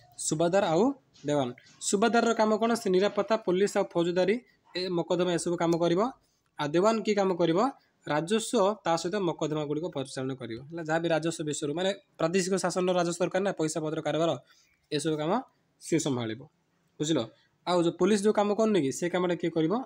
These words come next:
ସୁବାଦାର କରିବ। ଏମିତି ଥିଲା ତାଙ୍କର। ଚାଲ ଆଗକୁ ବଢ଼ିବା ଏବେ। ଦିଲ୍ଲୀର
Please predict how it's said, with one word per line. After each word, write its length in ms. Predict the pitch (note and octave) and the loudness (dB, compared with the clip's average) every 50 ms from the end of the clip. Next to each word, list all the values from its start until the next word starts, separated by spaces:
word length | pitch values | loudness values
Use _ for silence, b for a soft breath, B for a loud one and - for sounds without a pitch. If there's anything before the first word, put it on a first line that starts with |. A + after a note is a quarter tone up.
| - _ - | -8 _ -16
ସୁବାଦାର 420 | - - D#3+ D3 D3 C3+ C3 B2+ A#2+ | -10 -6 -2 -2 0 0 -2 -4 -6
କରିବ। 280 | - A#2 A2+ A2+ A#2+ C#3 - _ _ _ _ _ _ _ _ _ - D3 | -8 -12 -12 -12 -14 -14 -18 _ _ _ _ _ _ _ _ _ -8 -6
ଏମିତି 180 | C#3 D#3 F#3 | -4 -4 -4
ଥିଲା 180 | - - C#3+ C3+ | -4 -4 -4 -4
ତାଙ୍କର। 280 | B2+ A#2+ A2+ A2 A2 B2+ - B B B B B B B B B - | -4 -6 -10 -10 -14 -16 -18 B B B B B B B B B -2
ଚାଲ 120 | F#3+ G3 | 0 2
ଆଗକୁ 220 | F#3 E3 D#3+ F3 F3 | 2 4 2 2 2
ବଢ଼ିବା 260 | E3+ E3+ E3+ E3 E3+ E3 | 4 2 2 2 2 0
ଏବେ। 140 | D#3+ F3+ A3+ A#3+ _ _ _ _ _ _ _ _ _ _ _ _ _ _ _ _ _ _ _ _ _ _ _ _ _ _ - - | 0 -2 -4 -6 _ _ _ _ _ _ _ _ _ _ _ _ _ _ _ _ _ _ _ _ _ _ _ _ _ _ -14 -6
ଦିଲ୍ଲୀର 380 | D3 D#3 F#3 G#3 A3+ A#3+ A#3 | 0 2 2 4 4 4 4